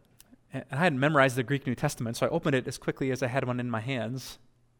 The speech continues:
and she was absolutely wrong. In the literal Greek language, Jesus says, "I am the way." And I think that she thought she was being so compassionate by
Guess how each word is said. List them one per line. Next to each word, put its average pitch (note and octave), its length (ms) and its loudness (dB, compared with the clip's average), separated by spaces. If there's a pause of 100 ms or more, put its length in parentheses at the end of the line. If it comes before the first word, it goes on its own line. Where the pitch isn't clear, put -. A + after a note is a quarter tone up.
(720)
and C#3 160 -4
she - 100 0
was C3+ 140 0
absolutely C3 360 -2
wrong. B2+ 280 0 (2250)
In D#3 80 0
the F3 60 10
literal G3+ 220 12
Greek F3 220 6
language, D#3+ 340 6
Jesus D#3+ 280 2
says, C3+ 280 4 (120)
"I A#2+ 420 0 (440)
am A2+ 420 -2 (800)
the G#2+ 420 -2 (920)
way." A#2 260 2 (2750)
And D3 80 2
I D3+ 40 4
think G3 160 2
that F3+ 120 10
she F3 100 0
thought G#3+ 280 10
she F#3+ 80 2
was E3+ 80 2
being F3 160 4
so G#3+ 260 8
compassionate G3 760 6
by D3+ 200 8